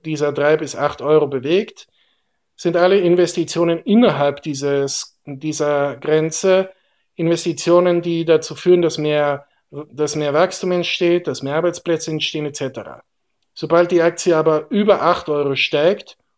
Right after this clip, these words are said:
oder unter zwei oder unter drei Euro fällt, ist es Spekulation. Diese Grenzen sind natürlich nicht willkürlich festgesetzt, die ke-, die rechnet man aus.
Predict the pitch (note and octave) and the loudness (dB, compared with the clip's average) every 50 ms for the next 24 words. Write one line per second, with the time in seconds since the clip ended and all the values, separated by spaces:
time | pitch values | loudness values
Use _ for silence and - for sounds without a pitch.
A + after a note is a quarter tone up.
0 | _ _ - D#3+ D#3+ E3 E3+ E3+ F#3+ F#3 F#3 F#3 F#3 - F3 G3 A#3+ B3 - E3 | _ _ 0 2 4 4 6 6 6 6 6 6 4 4 2 2 2 4 2 2
1 | - - - - C3+ D3+ D#3 D3+ D3+ D3+ C#3+ C3+ - _ _ E3 E3 D#3+ D#3+ - | 2 0 -4 -4 0 2 2 2 2 0 -2 -4 -8 _ _ 0 2 2 2 2
2 | A#3 F#3+ G3+ G#3 F#3 - - D3+ D3 D3+ D#3 D3+ C#3 A#2 C3+ D3 D#3 D3+ D#3 E3+ | 0 0 2 2 0 0 2 2 4 4 4 4 2 2 4 4 4 4 4 0
3 | D#3 - - E3 F3+ G#3+ B3 A#3+ - - - _ _ _ _ _ _ _ _ - | -2 -2 0 0 0 0 -2 -4 -10 -16 -20 _ _ _ _ _ _ _ _ -2
4 | F3 D#3+ - F#3 E3+ E3 E3 - - - - - - - E3 - - D#3+ E3 D#3+ | -2 2 2 2 2 2 0 -4 -8 -8 -8 -6 -4 -4 -2 0 2 2 2 2
5 | D#3+ - F3 D#3+ D#3 C#3 A#2 A#2+ A#2 A#2 _ _ _ _ _ _ _ _ _ _ | 2 2 4 4 4 4 4 0 -6 -12 _ _ _ _ _ _ _ _ _ _
6 | _ _ _ _ _ _ _ _ _ _ _ _ _ _ _ _ _ E3 D#3 D#3 | _ _ _ _ _ _ _ _ _ _ _ _ _ _ _ _ _ -6 -4 -2
7 | C#3+ D#3+ D#3+ D#3 D#3 D3+ D3 C3+ B2 - _ _ _ _ _ _ _ _ _ - | 0 2 2 2 2 2 -2 -4 -6 -8 _ _ _ _ _ _ _ _ _ -8
8 | C#3+ C3+ D3+ D#3+ E3 E3 - F3+ D#3 - E3+ E3 D#3+ D#3+ - E3+ E3+ D#3+ - E3+ | -4 0 2 2 2 2 0 -2 0 0 0 0 0 0 0 -2 -2 -2 -2 -4
9 | D#3 C#3+ - D#3 E3 F3+ F#3 - G3 F#3+ G3 G3 G3 G3 - - F3 E3 - - | -6 -4 0 2 4 4 4 2 2 2 2 2 0 -2 -2 -4 -4 -4 -4 -10
10 | - - G3 E3 D#3+ F3+ F3+ F3+ - - E3 - - D#3+ D#3 C3+ C3+ D3 D3+ D3+ | -6 -4 -2 0 0 0 0 -2 -4 -8 -8 -6 -4 -4 -4 -4 -4 -6 -4 -2
11 | D#3 D3+ D3+ E3 D#3+ D3+ D#3 D#3 D#3 C#3 A#2 C3+ C#3+ C#3 C3+ A#2+ - - - - | -2 -4 -2 -4 -6 -4 -4 -4 -2 0 2 2 2 2 0 -2 -6 -8 -8 -8
12 | - - _ | -10 -12 _